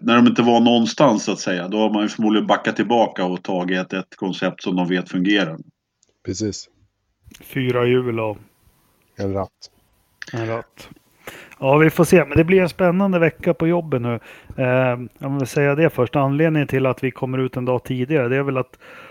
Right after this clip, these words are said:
Speaker 3: Anders måste rycka ut. Du ska ner till Göteborg och sälja Pax-fläktar imorgon, eller vad?
Speaker 1: Ja, eller hur? Precis.
Speaker 3: Ja.
Speaker 1: Det stämmer bra det. Det
Speaker 3: Ja,
Speaker 1: stämmer
Speaker 3: precis.
Speaker 1: bra
Speaker 3: Så
Speaker 1: det.
Speaker 3: vi kommer en dag tidigare. Men hela nästa vecka kan man ju sitta och trycka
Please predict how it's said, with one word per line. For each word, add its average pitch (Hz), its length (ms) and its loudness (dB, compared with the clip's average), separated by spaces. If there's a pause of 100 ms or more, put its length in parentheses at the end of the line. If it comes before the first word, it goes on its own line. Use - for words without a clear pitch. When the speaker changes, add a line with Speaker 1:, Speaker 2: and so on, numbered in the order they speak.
(220)
Speaker 3:
Anders 143 480 4
måste 143 280 2
rycka 143 360 2
ut. 139 220 0
Du 127 100 -4
ska - 140 -8
ner 151 160 -2
till - 140 -6
Göteborg 143 560 -2
och 110 60 0
sälja 123 260 -2
Pax-fläktar - 1000 -6
imorgon, 107 320 -10
eller 110 180 -6
vad? 120 320 -4
Speaker 1:
Ja, 139 200 6
eller 127 140 4
hur? 120 200 2 (180)
Precis. 123 220 0
Speaker 3:
Ja. 131 80 2 (340)
Speaker 1:
Det 113 100 -4
stämmer 110 300 -2
bra 95 200 -2
det. 87 60 -6
Det 85 140 -8
Speaker 3:
Ja, 135 160 -2
Speaker 1:
stämmer 139 280 -2
Speaker 3:
precis. - 180 -2
Speaker 1:
bra 139 100 -4
Speaker 3:
Så - 120 -10
Speaker 1:
det. 131 40 -2
Speaker 3:
vi 131 60 0
kommer 139 280 -2
en 135 60 -2
dag 131 180 2
tidigare. 139 280 0
Men 143 120 0
hela 165 260 6
nästa 165 360 2
vecka 151 340 2
kan 139 160 -2
man 135 80 -2
ju 123 40 -4
sitta - 300 -6
och 135 60 -6
trycka 135 360 -4